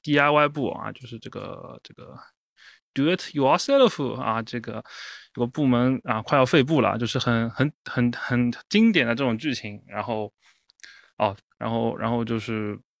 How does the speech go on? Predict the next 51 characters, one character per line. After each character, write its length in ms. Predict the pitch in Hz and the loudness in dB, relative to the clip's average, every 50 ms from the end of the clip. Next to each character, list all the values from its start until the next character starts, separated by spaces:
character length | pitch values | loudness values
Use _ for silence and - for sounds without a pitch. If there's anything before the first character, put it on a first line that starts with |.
| _ _ _ _ _ _ _ _ _ - - - - - _ | _ _ _ _ _ _ _ _ _ -20 -20 -20 -20 -20 _
然 120 | - 131 | -8 -6
后 100 | 135 135 | -4 -4
就 80 | 127 131 | -4 -4
是 120 | 120 - 135 | -6 -6 -4
拉 180 | 139 139 131 143 | -2 0 0 0
上 120 | 135 147 | 0 0
了 80 | 131 127 | -2 0
班 220 | 123 - 135 139 | 0 0 0 0
上 140 | 139 139 120 | 0 -2 -2
还 80 | 123 | 0
有 100 | 127 127 | 0 0
一 80 | 123 123 | 0 -2
个 400 | 123 - 139 131 127 123 123 123 - | -2 0 2 2 2 2 0 -2 -2
戴 140 | - 147 135 | 0 0 2
眼 140 | 123 120 | 0 0
镜 160 | 117 - 147 139 | -2 -2 -2 -2
的 80 | 131 131 | -2 0
妹 180 | 156 165 147 120 | 0 0 0 0
子， 420 | - - 120 117 117 113 - - - | -2 -8 -12 -12 -12 -14 -18 -18 -14
然 140 | 117 113 110 | -12 -12 -10
后 300 | - - 123 123 120 120 | -8 -8 -8 -8 -8 -6
大 120 | - 120 | -2 0
家 100 | 117 131 | 0 0
一 60 | 139 | 0
起 220 | 123 - - - 123 | 0 -4 -6 -8 -6
快 160 | - - 185 | -4 -4 -2
快 140 | 156 170 165 | 2 2 4
乐 120 | 160 165 | 4 4
乐 120 | 151 139 135 | 4 2 2
做 120 | 131 147 | 0 0
手 140 | 120 123 113 | 0 0 0
工， 320 | 107 127 127 127 127 123 | 0 0 0 0 -2 -2
然 100 | 117 113 | -4 -4
后 120 | 120 120 120 | -4 -6 -4
最 140 | 113 135 123 | -4 -2 0
后 140 | 123 123 | 0 0
把 300 | 113 - 110 104 104 - - _ _ - - - - - - - - - _ _ _ _ _ _ | 0 -2 -4 -6 -8 -12 -16 _ _ -20 -20 -18 -18 -18 -18 -20 -20 -20 _ _ _ _ _ _
就 200 | - 127 120 113 113 117 - - | -8 -6 -6 -6 -6 -8 -6 -2
各 80 | 165 | -2
种 120 | 139 135 123 | 0 0 2
各 100 | 127 143 | 2 2
样 100 | 139 135 | 2 2
的 60 | 123 | 2
人 280 | 120 120 117 120 123 | 2 2 0 0 0
拉 120 | 131 131 135 | 0 0 0
进 120 | 135 135 | 0 -2
来。 220 | 120 113 107 113 117 | -2 -2 -2 -4 -6
总 160 | - 117 107 | -8 -8 -8
之 120 | 117 127 | -6 -6
最 140 | 117 - 131 | -4 -4 -2
后 420 | - - 127 120 117 117 117 123 | 0 0 0 0 0 -4 -8 -12